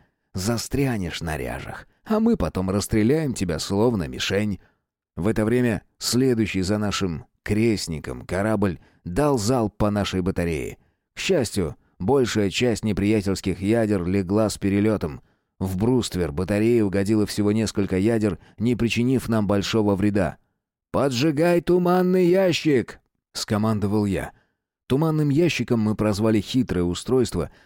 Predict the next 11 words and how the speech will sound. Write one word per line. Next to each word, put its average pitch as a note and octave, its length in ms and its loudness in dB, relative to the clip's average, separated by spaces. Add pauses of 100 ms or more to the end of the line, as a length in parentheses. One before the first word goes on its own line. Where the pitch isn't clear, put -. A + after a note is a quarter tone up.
(100)
придуманное B2 640 2
людьми G#2 420 2
майора G2 360 2
Никитина. G2 640 -2 (300)
Они G2 280 0
набили G#2+ 520 2
в D2+ 80 -8
деревянную G2+ 560 0
коробку G2 460 -2
какую-то F2+ 500 0
дрянь, F#2+ 420 -2